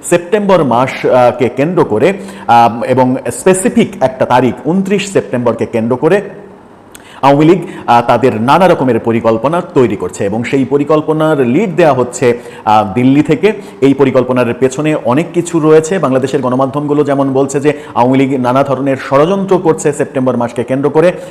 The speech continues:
এবং তাদের নানা রকমের অন্তত তিনটি টার্গেটের কথা বলা হচ্ছে। আহ, এই কথা যখন বাংলাদেশের গণমাধ্যম বলছে তখন ভারতীয় গণমাধ্যম যেটা বলছে সেটা হচ্ছে যে,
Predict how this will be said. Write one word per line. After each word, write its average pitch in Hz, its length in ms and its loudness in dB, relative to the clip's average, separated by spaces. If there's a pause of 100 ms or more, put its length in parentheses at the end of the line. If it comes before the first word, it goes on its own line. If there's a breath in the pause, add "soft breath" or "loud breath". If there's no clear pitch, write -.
(100)
এবং 135 200 2
তাদের 127 300 2
নানা 127 320 0
রকমের 139 420 0
অন্তত 127 300 -2
তিনটি 170 320 -4
টার্গেটের 113 380 0
কথা 104 200 -4
বলা 107 180 2
হচ্ছে। 147 280 0 (320 loud breath)
আহ, 131 160 6
এই 160 120 4
কথা 170 180 0
যখন 160 240 -2
বাংলাদেশের 156 400 0
গণমাধ্যম 139 400 -2
বলছে 131 260 0
তখন 135 260 -4
ভারতীয় 156 360 2
গণমাধ্যম 139 600 2
যেটা 127 180 0
বলছে 139 280 0
সেটা 131 180 -4
হচ্ছে 123 220 -2
যে, 127 140 2